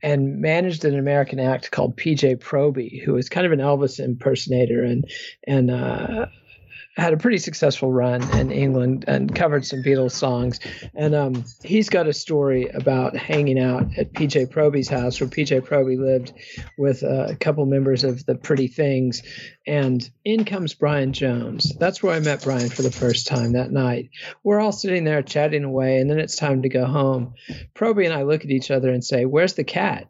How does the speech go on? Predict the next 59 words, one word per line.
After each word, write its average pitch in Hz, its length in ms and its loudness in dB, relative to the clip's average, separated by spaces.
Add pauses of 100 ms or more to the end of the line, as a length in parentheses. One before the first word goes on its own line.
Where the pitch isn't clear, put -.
(480)
We 165 100 -2
had 202 160 4
a 147 60 -2
kitten 220 320 -2
that 139 120 -4
one 151 140 0
of 143 60 4
the 127 80 2
fans 143 360 0
had 131 120 -10
given 135 280 2
Proby. 123 600 0
Wait 196 240 2
a 196 60 0
minute, 120 280 -6
Brian 185 300 0
Jones 175 280 0
had 156 140 2
his 131 160 0
coat - 340 0
button. 110 300 -4 (100)
I 131 140 2
think 165 220 0
he 160 80 0
stole 123 300 2
our 117 100 0
cat. 160 440 -2 (400)
All 175 160 2
four 196 260 0
of 160 80 -2
us 143 140 -6
went 143 200 -4
thundering 151 340 2
out 139 140 -2
in 139 80 -4
the 135 40 2
street 135 360 0
and 123 100 -12
chased 147 380 -2
him, 123 120 -6
and 120 120 0
there's 165 200 0
Brian 165 460 0
with 127 140 -6
P 170 160 -2
J 156 180 2
Proby's 143 420 -2
kitten - 280 -2
under 120 240 2
his 117 80 0
shirt 123 280 2
and 127 120 -12
coat. 120 340 0
We 156 140 -2
didn't 220 180 2
want 151 140 -4
to 127 40 -6
fight 151 320 0
him. 120 220 -6